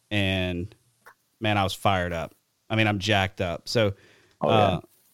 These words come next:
Speaker 1: barreling your way, and the, the day gets off to a really great start. I spill my coffee literally down into this phone charger thing that I have in my car. It's like a,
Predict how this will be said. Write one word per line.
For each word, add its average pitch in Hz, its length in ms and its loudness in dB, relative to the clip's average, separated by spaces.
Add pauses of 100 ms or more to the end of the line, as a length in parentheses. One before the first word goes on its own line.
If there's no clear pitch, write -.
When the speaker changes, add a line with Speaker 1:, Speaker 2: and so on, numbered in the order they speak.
(360)
Speaker 1:
barreling 139 500 6
your 123 160 4
way, 107 480 4 (160)
and 117 220 4
the, 117 100 0
the 117 160 -8
day 120 260 2
gets 123 240 -2
off 117 200 2
to 117 100 -2
a 107 40 2
really 123 260 2
great 117 300 0
start. 110 400 0
I 104 140 -4
spill 135 360 0
my 120 180 2
coffee 107 640 -2 (600)
literally 135 500 4
down 117 400 4
into 127 300 2
this 107 200 0
phone 120 320 0
charger 98 440 0
thing 101 280 -4
that 98 120 -2
I 90 80 -2
have 95 240 -2
in 95 80 -4
my 87 140 -6
car. 90 480 -4
It's 95 200 -4
like 113 180 -2
a, 101 300 0